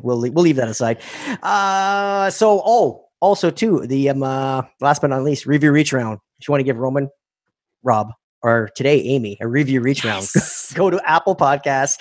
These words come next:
Speaker 1: leave us a star rating and review, and we call that the review reach around.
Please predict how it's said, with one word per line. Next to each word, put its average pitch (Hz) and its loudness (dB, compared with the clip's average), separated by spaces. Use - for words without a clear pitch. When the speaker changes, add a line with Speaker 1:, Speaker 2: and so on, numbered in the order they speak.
Speaker 1:
leave 151 0
us 151 -4
a 139 -4
star 254 2
rating 190 2
and 151 0
review, 143 2
and 120 0
we 151 2
call 143 2
that 139 0
the 107 -8
review 143 -2
reach 120 -8
around. 85 -20